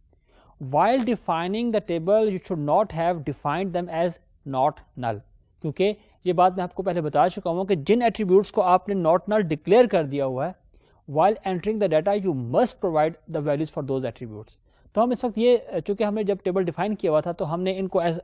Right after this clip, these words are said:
not null declare नहीं किया हुआ था और by default जो है वो आपका जो, अ, non key attributes हैं, वो null value ले सकते हैं। इसलिए हमने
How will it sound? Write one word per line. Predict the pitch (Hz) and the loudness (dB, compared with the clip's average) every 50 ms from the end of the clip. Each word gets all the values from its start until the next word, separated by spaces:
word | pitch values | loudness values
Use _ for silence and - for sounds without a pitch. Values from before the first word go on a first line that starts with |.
| _ - | _ -6
not | 165 156 160 180 | 0 2 2 2
null | 180 - 180 175 160 | 2 0 -2 -2 -2
declare | 160 160 165 185 180 147 | -2 -2 0 0 0 0
नहीं | 147 131 165 226 214 | -2 -2 -4 -2 0
किया | 233 196 | 0 0
हुआ | 147 135 127 | 0 -2 -4
था | - - 175 202 - _ _ _ _ _ _ _ - | -6 -8 -8 -8 -10 _ _ _ _ _ _ _ -2
और | 190 190 170 | 0 0 0
by | 139 156 156 170 175 | 2 2 2 2 2
default | 156 156 - - 156 156 175 196 196 - - - - - | 0 -4 -4 0 2 4 4 4 2 0 -6 -14 -18 -16
जो | 208 180 190 | -10 -8 -4
है | 160 170 180 | -2 -2 0
वो | 175 170 175 175 175 175 180 180 - _ - | 0 0 0 2 2 0 0 -2 -6 _ -6
आपका | 160 160 - _ - 160 156 156 156 160 | -6 -6 -4 _ -2 0 0 0 0 -2
जो, | 147 151 151 151 151 147 147 147 151 - 143 | -2 -4 -4 -2 -2 -2 -2 -4 -4 -6 -6
अ, | 139 135 135 | -6 -6 -4
non | 131 135 143 175 196 196 | -2 0 0 0 0 0
key | - - 214 190 170 | -2 0 0 0 0
attributes | - 196 190 156 151 143 - - | 0 -2 -4 -4 -4 -6 -6 -8
हैं, | 175 196 - _ _ _ _ - | -10 -10 -10 _ _ _ _ -4
वो | 185 | 0
null | 175 185 190 190 | 2 4 4 4
value | 170 160 170 170 | 2 2 0 2
ले | 143 143 135 | 2 0 -2
सकते | - 143 - _ - 151 | -2 -6 -12 _ -12 -12
हैं। | 127 123 - _ - | -12 -12 -12 _ -8
इसलिए | 214 175 - 208 254 240 | -8 -6 -4 -2 0 0
हमने | 214 208 202 208 220 | 2 2 2 2 0